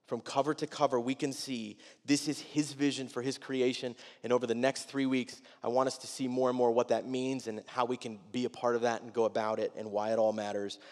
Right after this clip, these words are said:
But what I want us to see today, before we get going with all of that, I want us to see that we will never share his vision unless we are convinced that all nations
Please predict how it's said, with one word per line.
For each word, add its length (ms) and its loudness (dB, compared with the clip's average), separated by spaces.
But 100 0
what 160 4
I 60 6
want 220 2
us 100 -4
to 80 -6
see 200 -6
today, 300 -4
before 360 0
we 140 -4
get 200 -6
going 260 -4
with 140 -10
all 200 -6
of 80 -8
that, 240 -12
I 100 -6
want 380 2
us 200 0
to 100 -10
see 480 -14
that 160 -4
we 140 -2
will 180 -4
never 760 0
share 680 0
his 280 -8
vision 400 -8
unless 800 -2
we 220 -4
are 140 2
convinced 720 -14
that 140 -8
all 280 -4
nations 720 -10